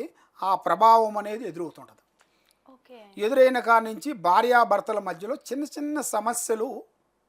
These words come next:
Speaker 1: గొడవలు అవుతుంటాయి,
Speaker 2: మ్మ్.
Speaker 1: సికాకు అవుతుంటది.
Speaker 2: మ్మ్.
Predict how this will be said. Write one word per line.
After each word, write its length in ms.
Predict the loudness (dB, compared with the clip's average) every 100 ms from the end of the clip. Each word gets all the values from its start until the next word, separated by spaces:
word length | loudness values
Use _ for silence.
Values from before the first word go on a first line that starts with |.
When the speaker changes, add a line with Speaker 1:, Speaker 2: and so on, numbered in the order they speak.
| _
Speaker 1:
గొడవలు 380 | -10 -4 -2 -2
అవుతుంటాయి, 460 | -6 -12 -20 -20 _ _ _ _
Speaker 2:
మ్మ్. 680 | -20 -20 _ -20 -20 -20 _ _ _ -14
Speaker 1:
సికాకు 440 | -8 2 2 2
అవుతుంటది. 500 | -4 -8 -16 -18 -20 _
Speaker 2:
మ్మ్. 200 | -20 -20